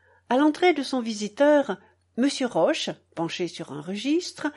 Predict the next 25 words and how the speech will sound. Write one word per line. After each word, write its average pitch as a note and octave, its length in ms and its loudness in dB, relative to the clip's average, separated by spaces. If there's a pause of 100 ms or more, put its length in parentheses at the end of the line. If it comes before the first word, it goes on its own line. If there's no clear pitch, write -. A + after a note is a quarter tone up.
(400)
acheva C4+ 500 2
tranquillement A#3+ 880 0
l'inscription D4+ 640 2
commencée, F3 720 -4 (500)
montrant F#3+ 460 -2
le C4+ 140 -2
sommet A3+ 320 0
luisant A3+ 520 0
d'un G3+ 200 2
crâne F#3+ 320 -2
dégarni, E3+ 640 0 (520)
puis E4 260 6
il C4 100 4
ferma A3 420 4
l'énorme G3+ 560 4
bouquin C#4 500 0 (200)
et D4+ 80 6
releva E4 400 4
la C4+ 120 4
tête. - 440 -2 (1500)
Ses C4+ 320 0
yeux D4 180 2
pâles D4+ 440 6
et A3+ 120 4
ronds C#4+ 280 0